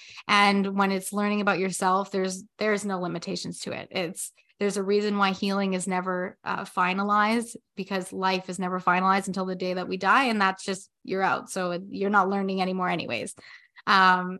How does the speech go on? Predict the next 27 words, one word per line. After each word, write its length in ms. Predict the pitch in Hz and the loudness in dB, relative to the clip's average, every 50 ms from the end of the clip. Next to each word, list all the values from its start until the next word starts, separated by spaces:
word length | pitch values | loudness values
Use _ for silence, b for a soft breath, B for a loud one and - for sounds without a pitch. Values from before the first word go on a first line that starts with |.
| - _ | -10 _
and 360 | - 202 196 196 196 190 185 - | -4 -4 -2 -2 -4 -6 -6 -6
yeah, 240 | - 285 277 196 | -2 0 0 0
it's 140 | 185 - - | 0 -2 -6
just 280 | 220 202 190 - - - _ _ | -8 -8 -10 -12 -14 -18 _ _
an 340 | - 196 170 - 208 214 - - - | -10 -10 -8 -8 -8 -8 -8 -2 0
aw-, 220 | 202 208 220 - - _ | 2 2 2 0 -2 _
awesome 320 | - 214 240 247 - 262 240 | 2 2 4 4 4 4 4
opportunity 640 | 226 226 233 220 - - 208 202 202 202 196 185 180 | 4 2 0 -6 -6 -6 -4 -4 -2 -2 -4 -4 -6
to 60 | 185 | -10
talk 300 | - - 190 190 190 - | -6 -2 -2 -2 0 -2
to 80 | 196 | -8
people 440 | - 202 202 185 185 180 175 175 175 - | -8 -8 -6 -4 -2 -2 -2 -2 -2 -2
and 260 | - 185 180 180 180 b b b b b _ | -2 -2 -2 -2 -6 b b b b b _
know 200 | 202 202 208 208 | -2 0 0 2
that 300 | 196 202 196 180 - - | 4 6 6 6 4 0
someone 240 | - 220 226 233 233 | -4 -2 0 4 4
on 120 | 226 220 | 4 2
the 100 | 214 202 | 2 0
other 180 | 185 190 196 185 | 0 0 0 -2
line 480 | 185 185 180 180 180 180 180 180 185 180 _ _ _ _ _ _ _ _ _ _ _ _ _ _ _ _ _ | 0 2 2 2 2 0 -2 -4 -6 -8 _ _ _ _ _ _ _ _ _ _ _ _ _ _ _ _ _
or 260 | 202 196 190 190 - | 0 0 2 2 2
on 140 | - 196 190 | 2 2 2
the 100 | 196 196 | 0 -2
other 140 | 190 185 185 | -2 -2 -4
side, 360 | 185 - 185 170 165 170 180 | 0 2 4 4 4 4 0
I 40 | 180 | -2
guess, 280 | 190 180 180 185 - | -2 -2 -2 2 4